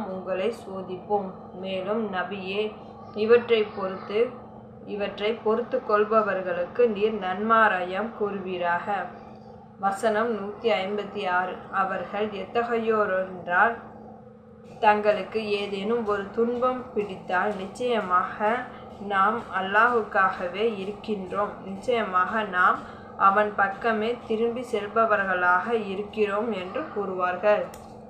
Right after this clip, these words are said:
வசனம் நூத்தி ஐம்பத்தி ஏழு. அத்தகையோர் அவர்கள் மீதுதான்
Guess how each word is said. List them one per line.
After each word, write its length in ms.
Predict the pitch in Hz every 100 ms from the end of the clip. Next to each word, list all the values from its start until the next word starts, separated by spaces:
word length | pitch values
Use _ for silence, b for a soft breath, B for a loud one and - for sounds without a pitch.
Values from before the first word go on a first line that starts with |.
| - - - - - - - - - - - - - - - - - _ - - - - - - - - -
வசனம் 460 | 214 214 247 247 240
நூத்தி 360 | 214 226 226 220
ஐம்பத்தி 440 | 202 202 208 202 202
ஏழு. 260 | 196 190 -
அத்தகையோர் 840 | 202 196 214 208 202 196 202 233
அவர்கள் 540 | 202 185 214 233 220
மீதுதான் 680 | 196 196 214 202 180 180 208